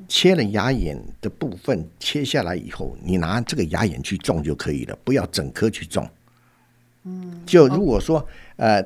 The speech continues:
Speaker 1: 它这一颗里面有，有五六个芽眼，你就算好它那个，你不一定要把它从头切到尾，你把它切到一半了以后，
Speaker 2: 嗯。
Speaker 1: 你只要带那个芽眼，可能你就可以单独把那个芽眼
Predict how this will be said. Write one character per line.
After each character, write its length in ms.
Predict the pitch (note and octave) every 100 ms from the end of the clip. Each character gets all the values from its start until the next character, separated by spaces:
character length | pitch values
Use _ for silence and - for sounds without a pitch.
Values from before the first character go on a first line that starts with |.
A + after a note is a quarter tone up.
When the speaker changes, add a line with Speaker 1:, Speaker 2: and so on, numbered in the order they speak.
| -
Speaker 1:
它 220 | - C3+
这 140 | C3+
一 100 | D3+
颗 240 | A2 - D3+
里 100 | F#2+
面 200 | A#2+ F#2+
有， 200 | E2 C#2+ - _
有 180 | - G2+
五 280 | F#2 F#2+ G2+
六 160 | D3
个 120 | - F2
芽 260 | D2+ D#2+
眼， 280 | F#2+ B1+ G#1+ -
你 140 | G2
就 180 | G2+ C3 - - _ - -
算 400 | - - E3+ F#2+
好 180 | -
它 140 | - B2
那 140 | B2
个， 100 | G#2+ - _
你 160 | -
不 160 | A2+ F#3
一 80 | G#3
定 140 | F#3
要 80 | E3
把 120 | F2
它 160 | F2 C3 C3+
从 260 | - A2 C3+
头 200 | - F#2
切 200 | - B2+
到 140 | B2 F2
尾， 220 | A#1+ B1 - - _
你 100 | -
把 140 | C3 F3
它 60 |
切 200 | G#3+ -
到 100 | D3+
一 140 | C3 D3
半 180 | - C3
了 60 | E2
以 180 | B1+ D2
后， 220 | G#2 -
Speaker 2:
嗯。 40 | - _
Speaker 1:
你 120 | D3
只 160 | D3+ D#3+
要 80 | B2+
带 180 | D#3+
那 120 | C#3 C3+
个 100 | G#2
芽 340 | F2 F2+ F2+
眼， 320 | B2 C#2 G#1 - _ - - _
可 120 | - A2+
能 140 | D#3+
你 60 | G3
就 120 | -
可 140 | -
以 180 | A#2+ D#2+ -
单 240 | - C#3+ D#3+
独 120 | D3+ E2+
把 140 | - D#2
那 100 | A#2
个 100 | F2+ D#2
芽 280 | E2+ C#2 B2+
眼 320 | - C2+